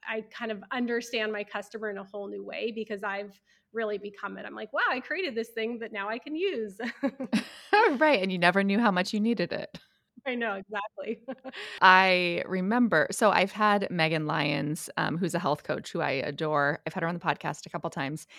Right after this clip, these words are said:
Speaker 2: And, um, I remember many years ago, before I found Prep Dish,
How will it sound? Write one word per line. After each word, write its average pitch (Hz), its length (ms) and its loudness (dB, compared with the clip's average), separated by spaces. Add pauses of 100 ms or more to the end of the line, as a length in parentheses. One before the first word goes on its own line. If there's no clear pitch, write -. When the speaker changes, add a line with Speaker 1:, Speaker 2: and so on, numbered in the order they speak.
(360)
Speaker 2:
And, 160 400 2
um, 143 460 2 (220)
I 180 60 -4
remember 190 600 2
many 175 340 4
years 156 220 0
ago, 151 80 -2
before 160 260 0
I 180 80 4
found 160 220 -2
Prep - 220 -2
Dish, - 240 -4